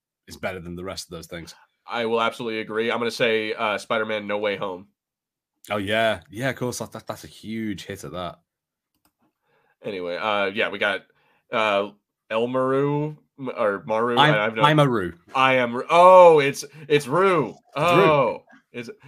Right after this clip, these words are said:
Speaker 2: okay, so I am Ru saying, uh, or I'm a Ru saying W W or W W B N was fine or fire.
Speaker 1: Uh,
Speaker 2: Maybe?
Speaker 1: fine. I, I, I think, I think, yeah. Uh,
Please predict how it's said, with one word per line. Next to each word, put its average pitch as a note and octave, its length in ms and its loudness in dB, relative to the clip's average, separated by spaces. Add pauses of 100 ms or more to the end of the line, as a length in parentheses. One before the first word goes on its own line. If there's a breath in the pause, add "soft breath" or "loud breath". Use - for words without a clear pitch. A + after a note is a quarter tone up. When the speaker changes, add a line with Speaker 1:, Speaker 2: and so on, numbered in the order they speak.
(120)
Speaker 2:
okay, C3 380 2
so A2 200 -2
I A#2+ 220 0
am B2 180 -2
Ru A#2+ 260 -6
saying, A2+ 560 -2
uh, A2 460 0
or A2+ 120 0
I'm A#2 140 -2
a A2+ 60 -4
Ru A2+ 140 -8
saying G#2+ 420 -8 (120)
W A#2+ 180 -2
W A#2+ 440 -4
or A#2+ 100 -2
W B2 240 -4
W A#2+ 200 -6
B A#2+ 200 -2
N A#2+ 240 -2 (320)
was G#2+ 180 -4
fine B2+ 580 -2
or G2 120 -8
fire. C3 500 -2 (380)
Speaker 1:
Uh, A#2+ 120 -2
Speaker 2:
Maybe? D#3+ 120 -4
Speaker 1:
fine. C#3 360 2
I, C3 360 -6
I, C3 120 -4 (100)
I B2+ 40 -4
think, B2+ 300 -4
I A2 80 -6
think, A2 240 -8
yeah. A2+ 360 -4 (260)
Uh, A#2 200 -2